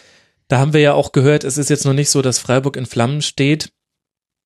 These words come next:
Denn irgendwie kann man, konnte man das erwarten. Was natürlich wehtut, sind die erst sechs erzielten Tore bei einer so offensiv starken Mannschaft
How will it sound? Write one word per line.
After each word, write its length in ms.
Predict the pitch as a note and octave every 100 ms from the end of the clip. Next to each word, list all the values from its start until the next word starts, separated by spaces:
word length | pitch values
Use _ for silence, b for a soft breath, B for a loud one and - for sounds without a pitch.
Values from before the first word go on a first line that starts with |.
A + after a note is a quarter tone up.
| _ _ _
Denn 140 | C#3 C3+
irgendwie 340 | D3 D3+ C#3
kann 180 | C3 C3+
man, 400 | C#3 C#3 C#3 -
konnte 300 | - D#3 E3
man 180 | D3 C#3+
das 180 | C3+ C3+
erwarten. 520 | C3 A#2+ D3 E3 D3
Was 140 | C3
natürlich 380 | D3+ - C#3 B2+
wehtut, 340 | B2+ D3+ D#3
sind 200 | - C3+
die 120 | C3 C3
erst 240 | C3 -
sechs 240 | C3 -
erzielten 460 | C#3+ - - C#3 C3+
Tore 440 | - C3+ D3+ D#3+
bei 400 | D3+ C3 C3 C3+
einer 300 | - C3 C3
so 260 | C3 C3+ C#3
offensiv 500 | C3+ C3 A#2+ D3+ F#3
starken 380 | - B2 A#2 A#2+
Mannschaft 460 | A2+ A2+ A#2 -